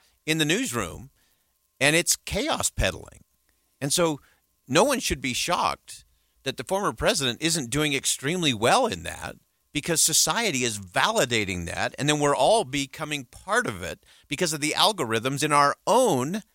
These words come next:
our own self-selected media bubbles. Uh, and so to me, that's big, a big part of the challenge is, uh, and again, I'm gonna go back to Debbie's point 'cause I, I don't think we talk about this enough. Integrity matters.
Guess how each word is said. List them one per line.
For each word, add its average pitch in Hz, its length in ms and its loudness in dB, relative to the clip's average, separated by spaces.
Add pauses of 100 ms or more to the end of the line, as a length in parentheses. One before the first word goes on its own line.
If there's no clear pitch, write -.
(280)
our 143 280 4
own 151 480 0 (100)
self-selected 160 1500 -2 (720)
media 139 340 0
bubbles. 214 580 -4 (520)
Uh, 107 200 -2
and 135 180 -2
so 151 180 2
to 151 140 -8
me, 214 120 -4
that's 170 220 0
big, 170 320 -6
a 127 80 -2
big 165 180 -6
part 165 180 -2
of 143 80 -4
the 120 60 -4
challenge 147 520 -4
is, 107 240 -2 (280)
uh, 101 300 0 (120)
and 117 220 -2
again, 135 160 -2
I'm 135 60 2
gonna 160 120 -4
go 147 80 -2
back 127 140 0
to 120 100 -8
Debbie's 175 280 -4
point 113 160 -4
'cause 110 160 -6
I, 113 220 0
I 113 80 -4
don't 139 180 -4
think 143 140 -8
we 147 80 -4
talk - 280 -4
about 139 240 -2
this 127 180 0
enough. 143 300 -4 (120)
Integrity 226 600 0
matters. 208 720 -2